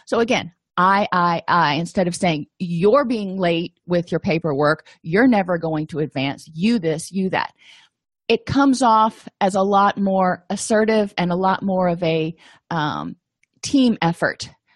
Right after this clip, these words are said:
than me saying, "There's a problem that you're causing and you need to fix it." So practice using I statements. That's another one that clients can practice for an entire week.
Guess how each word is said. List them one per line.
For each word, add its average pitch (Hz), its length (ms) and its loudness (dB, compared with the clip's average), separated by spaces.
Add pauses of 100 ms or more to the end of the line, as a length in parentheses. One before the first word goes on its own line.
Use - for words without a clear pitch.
(200)
than 185 340 2
me 190 160 2
saying, 185 460 -2 (160)
"There's 202 260 0
a 247 40 0
problem 190 580 0 (100)
that 156 300 2 (140)
you're 175 320 2
causing 170 540 -2
and 147 240 -4
you 175 120 -2
need 156 220 -6
to - 60 -12
fix - 300 -14
it." - 100 -14 (680)
So 254 140 0
practice 262 500 0
using 220 320 0
I 185 140 2
statements. - 440 -6
That's 247 220 0
another 247 460 4
one 175 220 0
that - 120 -4
clients 226 380 0
can 208 120 -6
practice 202 460 -2
for 214 120 -6
an 196 80 0
entire 208 400 2
week. - 460 -4